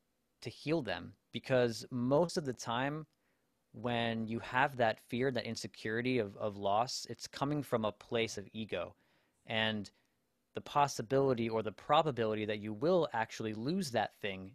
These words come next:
is usually less than what your, m-, like, your mind is telling you. So I think that's a big thing too, being vulnerable, allowing yourself to open up and to really hear,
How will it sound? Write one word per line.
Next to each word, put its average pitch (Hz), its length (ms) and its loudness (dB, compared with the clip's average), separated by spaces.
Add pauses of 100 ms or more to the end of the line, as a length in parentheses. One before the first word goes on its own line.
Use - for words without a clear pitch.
(100)
is 110 580 -4 (260)
usually 147 760 0
less 120 340 2
than 151 260 0
what 113 380 4
your, 110 320 -4 (140)
m-, 110 240 -4
like, 110 220 -4
your 110 100 -2
mind 110 240 0
is 101 100 -10
telling 113 320 -6
you. 147 220 -4 (840)
So 123 540 2
I 127 80 -2
think 135 200 -6
that's 120 220 2
a 156 60 -6
big 147 220 -2
thing 156 260 -4
too, 143 360 -4 (460)
being 135 240 0
vulnerable, 135 720 0 (480)
allowing 123 400 2
yourself 123 360 0
to - 140 -10
open 120 260 -2
up 120 300 0
and 107 200 -4
to 110 140 -8
really 120 340 -4
hear, 117 480 -6